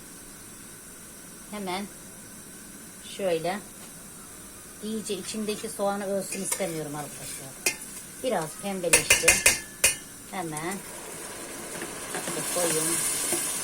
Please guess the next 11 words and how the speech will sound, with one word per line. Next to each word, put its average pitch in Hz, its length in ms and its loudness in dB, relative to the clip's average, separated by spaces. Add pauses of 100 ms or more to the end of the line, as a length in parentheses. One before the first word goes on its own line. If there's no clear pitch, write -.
(120)
Biraz 196 380 6
kaynasın 202 640 4
domatesi. 190 580 0 (160)
Piri-, 226 200 6 (120)
bu 214 60 -2 (140)
bulgurunu 202 500 2 (140)
yıkayacağım. 208 600 4 (1500)
İlave 160 280 6
edeceğim 160 420 0 (100)
ama 165 180 0 (800)
bakın 151 420 -6